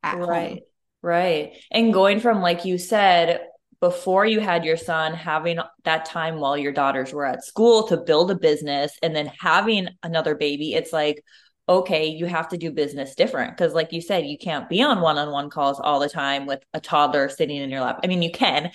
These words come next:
Speaker 2: but it's not ideal. Um,
Speaker 1: Correct.
Speaker 2: and just having to, like, build your business in a different way that fits into your current life. And obviously it will change when he gets older and he's in school,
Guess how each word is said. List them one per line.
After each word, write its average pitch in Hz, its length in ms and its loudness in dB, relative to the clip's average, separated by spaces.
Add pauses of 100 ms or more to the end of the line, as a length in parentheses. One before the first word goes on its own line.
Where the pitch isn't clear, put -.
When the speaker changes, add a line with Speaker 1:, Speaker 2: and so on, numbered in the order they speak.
(260)
Speaker 2:
but 190 180 6
it's 175 140 2
not 196 180 2
ideal. 151 640 -2 (380)
Um, 165 580 2
Speaker 1:
Correct. 196 200 -6
Speaker 2:
and 202 120 -10
just 196 180 -6
having 185 360 0
to, 202 100 -2
like, 165 340 4
build 165 360 6
your 160 240 2
business 160 400 2
in 156 140 -4
a 151 60 -4
different 151 340 -4
way 143 160 0
that 139 240 0
fits 151 280 -4
into 147 720 -2
your 139 200 -2
current 170 340 2
life. 175 240 2
And 165 180 2
obviously 175 460 4
it 165 80 2
will 160 160 2
change 156 420 -4
when 175 140 -4
he 170 240 -6
gets 151 180 0
older 147 300 0
and 175 100 0
he's 247 240 -2
in 185 140 -4
school, 160 560 -6